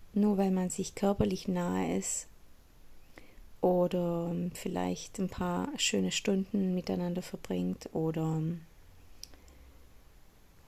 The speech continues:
vielleicht, ähm, irgendwie schon sich nahe fühlt, aber sich nicht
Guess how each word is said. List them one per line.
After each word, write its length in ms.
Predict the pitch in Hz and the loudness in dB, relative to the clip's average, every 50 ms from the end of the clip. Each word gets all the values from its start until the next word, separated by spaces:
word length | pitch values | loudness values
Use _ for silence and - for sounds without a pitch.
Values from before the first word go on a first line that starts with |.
| - - - | -20 -20 -14
vielleicht, 840 | - - 247 233 226 226 220 220 214 214 - - - - - - - - | -2 2 4 6 8 8 8 8 6 6 2 -2 -10 -8 -6 -4 2 4
ähm, 540 | 208 202 196 196 196 196 196 196 196 208 - - | 4 6 6 6 4 4 4 4 2 2 0 0
irgendwie 460 | - 208 196 196 190 190 190 190 190 - - - - - - - - - - - - - - - - - - - - - - - - - - - - - | 2 4 4 4 4 4 4 2 2 -2 -16 -20 -20 -20 -20 -20 -20 -20 -20 -20 -20 -20 -20 -20 -20 -20 -20 -20 -20 -20 -18 -16 -16 -16 -16 -12 -4 0
schon 480 | - - - 214 208 208 214 214 196 - - - - - - - - - - - - - - - - - - | 2 4 6 6 8 8 8 6 4 2 -2 -10 -14 -20 -20 -20 -20 -20 -20 -20 -20 -20 -20 -20 -20 -10 -4
sich 480 | - - - - 202 190 - - - - - - - - - - | -2 0 2 4 2 2 2 -4 -8 -8 -10 -14 -20 -16 -4 2
nahe 540 | 185 190 190 190 196 196 196 190 185 185 185 | 6 6 8 8 8 8 8 6 6 4 4
fühlt, 1000 | - - - - - - 214 214 220 240 269 302 349 381 - - - - - - - - - - - - - - - - - - - - - - - - - - - | 2 -2 -4 -4 0 2 4 6 6 8 8 8 8 6 4 0 -2 -2 -2 -6 -12 -14 -20 -20 -20 -20 -20 -20 -20 -20 -20 -20 -20 -20 -20 -20 -20 -20 -20 -10 2
aber 800 | - - 196 196 196 196 190 175 180 180 185 180 185 185 - - - - - - - - - - - - - - | 4 6 6 8 6 6 4 4 4 2 4 4 2 2 0 -4 -12 -20 -20 -20 -20 -20 -20 -20 -20 -18 -16 -10
sich 320 | - - - 220 - - 202 | -6 -2 -2 -2 0 2 0
nicht 380 | 202 - - - - - - | 0 0 -2 -8 -10 -10 -10